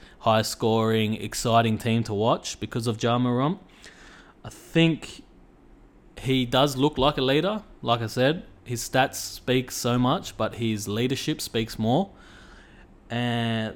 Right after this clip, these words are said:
the way, the reason I, I think he, he is that leader is because a Memph-, he's leading a Memphis team that last year, I think, was fifteenth in the West.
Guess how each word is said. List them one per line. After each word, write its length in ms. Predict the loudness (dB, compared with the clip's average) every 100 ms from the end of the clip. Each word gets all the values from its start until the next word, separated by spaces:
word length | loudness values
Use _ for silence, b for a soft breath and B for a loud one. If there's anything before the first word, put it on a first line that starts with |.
| -10
the 100 | -6
way, 340 | 0 2 2 2
the 120 | 0
reason 380 | 6 8 8 6
I, 320 | 4 4 2
I 40 |
think 360 | 0 4 4 4
he, 420 | -4 -2 0 0
he 280 | 0 0 2
is 100 | 2
that 140 | 2
leader 260 | 2 0 0
is 80 | -2
because 320 | -2 -2 -2
a 100 | -2
Memph-, 380 | 0 0 -2 -2
he's 360 | 0 0 0
leading 360 | 2 4 6 6
a 40 |
Memphis 380 | 4 2 2 -4
team 440 | -2 -2 0 -2 -6
that 180 | -4 -2
last 340 | 2 2 2 -2
year, 360 | 0 0 -2 -10 -20 -20 -20 -20 -20 -20 -12
I 60 |
think, 180 | -6 -2
was 120 | -2
fifteenth 520 | 0 0 2 2 2 0
in 120 | 0
the 80 | 2
West. 420 | 0 -4 -10